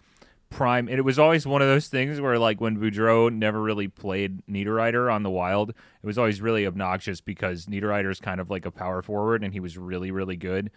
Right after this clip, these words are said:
and I didn't understand why he d-, he seemed like the perfect forward for Boudreaux, but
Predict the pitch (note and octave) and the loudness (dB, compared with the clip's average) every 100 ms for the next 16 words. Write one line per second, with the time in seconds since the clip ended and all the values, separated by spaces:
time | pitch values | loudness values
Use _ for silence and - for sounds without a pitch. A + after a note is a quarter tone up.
0 | _ _ _ - F#2+ F2 - G2 G2+ F2+ | _ _ _ -10 -8 -8 -8 -6 -4 -4
1 | F2+ - G2+ F#2 - G2 F2 F2 E2+ D#2+ | -8 -8 -8 -6 -8 -10 -8 -6 -6 -8
2 | D2+ F2+ G#2 F2 F#2 A2 G#2 - D3 C#3+ | -12 -14 -10 -8 -6 -6 -6 -6 -2 0
3 | A#2 F#2+ F#2 - A2 G#2+ - _ A2 A2 | 0 -2 -4 -2 -2 -2 -6 _ -4 -2
4 | G2+ F2+ G#2 F2 F2 F2+ F2 D#2 D#2 E2+ | 0 -2 -6 -6 -6 -4 -2 -2 -6 -10